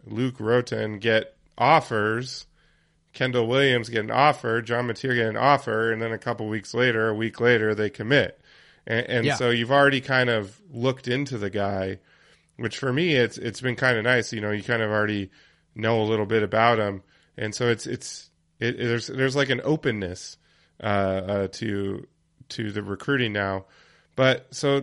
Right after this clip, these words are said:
Speaker 1: given that, we've, we've, we obviously look at the guys before they commit a little bit and then look at them after. Um, what do we, you know, what are you thinking on these four that have just committed?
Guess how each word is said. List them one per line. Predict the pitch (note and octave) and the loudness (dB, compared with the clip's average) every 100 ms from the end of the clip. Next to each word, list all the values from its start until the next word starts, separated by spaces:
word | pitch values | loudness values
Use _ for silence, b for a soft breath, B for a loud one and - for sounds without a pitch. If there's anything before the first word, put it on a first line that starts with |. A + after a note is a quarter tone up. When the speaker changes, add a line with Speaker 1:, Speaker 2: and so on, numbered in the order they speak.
| C#3 - | -2 0
Speaker 1:
given | F#3 E3+ | 2 4
that, | A#2+ D3 C#3+ | 6 4 4
we've, | B2 - | -4 -6
we've, | B2+ A#2+ A2 _ - | -4 -4 -4 _ -2
we | B2+ | 2
obviously | C3 C3 C#3 B2 G#2 _ _ A#2 | 2 0 -4 -4 -4 _ _ -4
look | C3+ D3 | -2 -2
at | C3+ | -2
the | C3+ | 2
guys | C3 B2+ B2+ A#2+ | 4 4 4 0
before | A2 - C3+ | -8 -4 -2
they | C3 | -2
commit | C3 A#2+ A#2+ | -2 -4 -2
a | |
little | A2+ A2 | -2 -2
bit | G#2 A#2+ C3+ | 0 0 -2
and | A2+ | -6
then | A2 G#2 | -8 -6
look | G#2+ A2+ | -6 -4
at | A#2 | -4
them | G#2+ | -2
after. | G#2+ - A2+ B2 b b b b | -4 -4 -6 -6 b b b b
Um, | - A2+ A#2 A#2 A2+ G#2 - _ _ _ _ _ - | -4 0 2 0 -4 -10 -16 _ _ _ _ _ -12
what | A2+ C#3 | 0 2
do | D#3+ | 2
we, | E3 - | 0 -4
you | A#2+ A#2 | -6 -2
know, | A2+ - b b b | -2 -4 b b b
what | C3+ D3 | 0 0
are | |
you | F3+ | 0
thinking | - D#3+ D#3+ C#3+ | -2 -4 -2 2
on | C#3 C3+ | 2 2
these | C3 B2+ A#2+ | 0 -2 -2
four | - - C3 C#3 C3+ | -8 -2 2 4 4
that | C3 | 4
have | B2 | 2
just | A#2+ A#2 - | 0 -6 -6
committed? | A2+ C#3+ D#3+ D#3+ C#3+ | -4 -2 2 0 -2